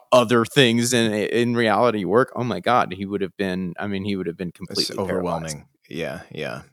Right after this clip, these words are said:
Speaker 2: So now we finally get to the film world, which is just happening at the end of his life here. It's nineteen seventy-seven. There's this guy, Brian Kelly,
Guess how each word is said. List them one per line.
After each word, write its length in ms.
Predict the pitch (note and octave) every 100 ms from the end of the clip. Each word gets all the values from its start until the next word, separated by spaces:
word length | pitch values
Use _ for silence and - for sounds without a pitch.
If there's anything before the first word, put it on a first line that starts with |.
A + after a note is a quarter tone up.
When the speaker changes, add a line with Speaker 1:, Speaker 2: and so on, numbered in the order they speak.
| -
Speaker 2:
So 500 | - G#2+ F#2+ E2+ - _ _ _ -
now 180 | A#2+
we 120 | A2+ A2
finally 600 | - A#2 A2+ G2+ F#2+ E2
get 280 | F#2+ -
to 160 | - F#2+
the 100 | E2
film 380 | - G#2+ G#2 G2
world, 340 | E2+ D#2 C#2+
which 160 | E2+ F#2+
is 160 | E2
just 440 | - - G2 F#2 -
happening 520 | F#2 F2+ - F2 E2
at 120 | D#2+
the 120 | E2+
end 200 | F2+ F2+
of 60 | D#2+
his 200 | D#2 -
life 340 | D#2+ E2+ D#2+
here. 240 | - E2 D#2+
It's 160 | D2+ F#2+
nineteen 520 | F2+ F#2+ - G2+ F2
seventy-seven. 1120 | - F#2+ F#2 F2 E2 - G2 F2 D#2+ B1+ C#2+ _ - - _ _
There's 160 | F#2 E2
this 180 | F#2
guy, 220 | - F#2 F2+
Brian 520 | D#2 G2+ A2+ A2 G2
Kelly, 600 | - A2+ G2+ C#2+ C#2